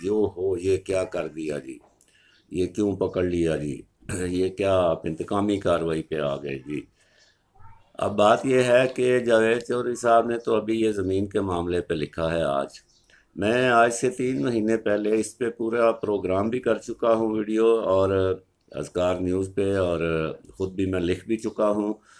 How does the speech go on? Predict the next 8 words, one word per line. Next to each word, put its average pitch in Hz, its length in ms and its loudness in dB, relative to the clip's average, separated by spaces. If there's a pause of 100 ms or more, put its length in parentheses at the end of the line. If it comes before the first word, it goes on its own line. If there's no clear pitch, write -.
(300)
अ, 85 200 4
ख़बरें 104 440 4
भी 104 100 2
मेरी 92 240 0
पब्लिश्ड 90 520 -4
हैं 87 160 -4
रिकॉर्ड 78 380 -4
पर। 80 340 -4